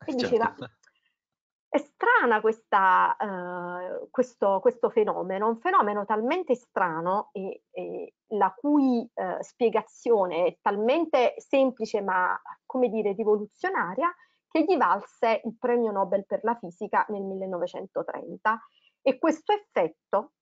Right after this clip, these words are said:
Speaker 1: per cui la radiazione che illumina un campione viene per la maggior parte diffusa per effetto, eh, mm, elastico,
Speaker 2: Sì.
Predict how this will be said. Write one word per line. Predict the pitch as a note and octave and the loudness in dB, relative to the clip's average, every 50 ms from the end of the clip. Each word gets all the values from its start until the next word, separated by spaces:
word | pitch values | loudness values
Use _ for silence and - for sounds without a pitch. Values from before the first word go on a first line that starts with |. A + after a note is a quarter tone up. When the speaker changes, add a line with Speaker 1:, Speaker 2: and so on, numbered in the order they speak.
| _ _ _ _ _ | _ _ _ _ _
Speaker 1:
per | - A#3 A3+ - | 0 0 0 0
cui | - - D4 C4 A3+ G3+ | -6 -4 -2 0 0 2
la | G3 F#3+ F#3+ | 4 4 4
radiazione | F#3 F#3+ F#3 G3 F#3+ - _ _ - - C4 C#4+ D4+ E4 D#4+ D#4 C4+ A3+ - - _ _ | 4 2 0 0 -4 -4 _ _ -4 0 2 4 4 4 2 2 0 0 -2 -4 _ _
che | - - G3 F#3 - - | -2 0 0 0 -2 -6
illumina | - G#3 G3+ G#3 A#3 B3+ C4+ C4 A#3+ A3+ A3 - - | -10 -6 -4 -2 0 2 2 2 2 2 0 0 -2
un | A#3 A3 A3+ | -6 -6 -4
campione | - A3 - G3+ _ _ - G#3 E3+ D#3 D#3+ E3 E3 | -2 -2 -2 -4 _ _ -4 -4 -4 -4 -4 -6 -6
viene | F3+ G3 C4 B3+ G3 E3+ E3 D#3+ E3 _ _ _ - - _ _ | -4 0 0 0 0 0 -2 -6 -10 _ _ _ -20 -20 _ _
per | - G3 F#3 | -4 -2 0
la | F3+ F3 | 2 0
maggior | F3+ F#3+ F#3 F3+ - G#3+ G3+ - | 2 2 0 0 0 -4 -2 0
parte | - - - - - _ - D4+ | 2 2 2 2 2 _ -4 -2
diffusa | A3+ G#3+ G#3+ A3+ _ - C4+ C#4+ C#4 C#4+ D4 - A3 G3+ | -2 -2 -6 -8 _ -8 -6 -4 -4 -4 0 2 2 2
per | G3+ - G#3 G3 | 2 0 -4 -4
effetto, | G3 G3 _ - A3+ G#3 G#3 - _ _ - G3+ F#3+ F#3+ F3+ - _ - | -6 -10 _ -4 -4 -4 -4 -4 _ _ 2 4 4 4 4 2 _ -12
eh, | - G3 F#3 F3 E3+ E3+ - F3+ | -10 -8 -8 -8 -8 -10 -10 -10
mm, | F3 E3+ E3 D#3+ D#3 D3+ - _ _ | -8 -8 -8 -8 -8 -10 -14 _ _
elastico, | - A#3+ G3+ - - - _ _ _ - D#4 D#4+ A4+ B4+ B4 _ _ _ | 0 2 2 0 -4 -8 _ _ _ -6 -2 0 0 0 0 _ _ _
Speaker 2:
Sì. | - - - A#2 | -16 -14 -12 -12